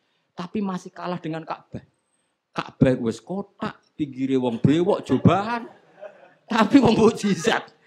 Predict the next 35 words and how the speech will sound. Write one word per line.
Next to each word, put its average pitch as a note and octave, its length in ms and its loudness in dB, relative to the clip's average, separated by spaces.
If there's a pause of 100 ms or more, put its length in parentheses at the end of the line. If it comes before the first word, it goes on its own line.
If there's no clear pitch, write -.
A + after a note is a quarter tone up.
(180)
Kuwi B3+ 240 -10
iku C#4 160 -12
wong C#4 240 -2
ya G#3 80 4
wedan A3+ 400 -2
tenan A#3+ 240 -4
mara G#3 240 0 (720)
Ka'bah. - 400 -6 (380)
Ka-, - 260 -12
edan C#3+ 320 0
ku F3 80 -2
seneng C#3 180 0
banget, A2+ 300 -2
ora A2+ 160 -6
edan A2+ 320 -4
basa A2 240 -4
Jawa, A2 320 -4
basa A2 240 -6
Arab. A#2+ 320 0 (560)
<laughs> - 600 -20
Cara C3 200 0
wong C#3 160 -2
Jawa B2+ 240 4
nak B2+ 160 -2
darani A#2+ 240 -4
seneng B2 240 -4
banget B2 260 0
iku D3+ 140 -2
wis C#3 80 0
apa? C#3 140 -2 (1200)
Coba. C#3+ 200 -14 (1000)
Justru F3 320 4
itu F#3 160 4
ketok F#3+ 300 0
mukjizate E3 800 -2